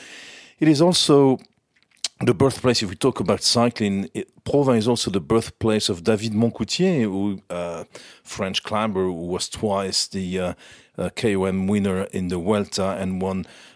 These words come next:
um, won two stages of the Tour de France. Uh, in his day, he's now a consultant for, um, Eurosport, uh, in France. And, uh, Provins was also the start of, of, of the fourth stage of the t-, twenty twenty-one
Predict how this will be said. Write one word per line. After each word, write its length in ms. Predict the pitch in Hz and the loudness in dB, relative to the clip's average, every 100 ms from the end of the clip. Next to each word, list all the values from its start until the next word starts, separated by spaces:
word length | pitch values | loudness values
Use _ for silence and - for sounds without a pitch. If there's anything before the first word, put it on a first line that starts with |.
| _ - | _ -4
um, 460 | 92 87 85 87 - _ - | -2 -2 -4 -8 -12 _ -6
won 180 | 95 92 | -4 -4
two 220 | - 120 | -2 -4
stages 400 | - 98 82 82 | -2 -2 -2 -6
of 80 | 78 | -8
the 60 | |
Tour 180 | - 113 | -4 -4
de 80 | 90 | -4
France. 500 | - 120 139 - - - - - _ - | -2 -2 -2 -4 -6 -10 -20 -20 _ -6
Uh, 480 | 92 87 85 82 85 | -2 0 -2 -2 -2
in 120 | 98 | -4
his 160 | 92 82 | -4 0
day, 180 | 117 117 | 2 2
he's 220 | 98 98 | 0 0
now 180 | 101 98 | 0 -2
a 40 | |
consultant 720 | - 101 92 110 104 - 98 | -4 -4 -2 0 -2 -2 -2
for, 460 | 95 - 101 98 107 - | -4 -4 -2 -2 -6 -6
um, 380 | 98 104 104 104 | -2 -2 -2 -4
Eurosport, 800 | 113 143 170 - - 92 87 98 | -2 0 2 0 -4 -4 -4 -6
uh, 360 | 90 87 87 - | -8 -8 -8 -6
in 120 | 95 | -6
France. 360 | - 92 82 - | -6 -6 -6 -6
And, 300 | 90 90 90 - | -6 -6 -8 -8
uh, 120 | 90 - - _ - | -10 -12 -20 _ -6
Provins 440 | - 110 120 151 | 0 2 2 2
was 160 | 104 92 | 0 0
also 540 | 143 139 - 120 117 - - - - - - | -2 0 0 2 0 -4 -18 -16 -16 -10 -4
the 80 | 113 | -2
start 260 | - 151 | 2 2
of, 100 | 139 107 - | 2 -2 -2
of, 180 | 120 113 - | -2 -2 -4
of 160 | 95 | -4
the 80 | 110 | -4
fourth 280 | - 156 - | -2 -2 -2
stage 380 | - 139 123 127 | 0 0 2 -2
of 160 | 104 | -2
the 160 | 113 110 _ - | -4 -6 _ -12
t-, 140 | 110 - | -10 -6
twenty 320 | 151 135 - | -2 -2 -4
twenty-one 720 | 110 147 135 117 123 139 139 | -4 0 0 2 4 2 2